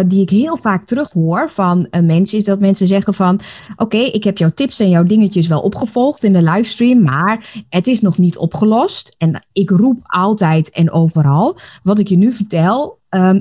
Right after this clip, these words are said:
is een eerste kleine dingetje wat je kunt doen, want er zijn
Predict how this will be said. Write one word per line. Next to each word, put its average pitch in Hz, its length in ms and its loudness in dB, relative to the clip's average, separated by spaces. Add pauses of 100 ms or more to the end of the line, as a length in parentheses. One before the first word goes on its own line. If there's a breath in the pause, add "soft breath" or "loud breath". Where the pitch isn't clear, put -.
is 196 360 -2
een 190 280 0
eerste 220 520 -2
kleine 196 640 2
dingetje 214 420 2
wat 160 160 0
je 170 80 -2
kunt 156 240 2
doen, 185 260 2
want 190 440 0
er 180 140 2
zijn 185 480 2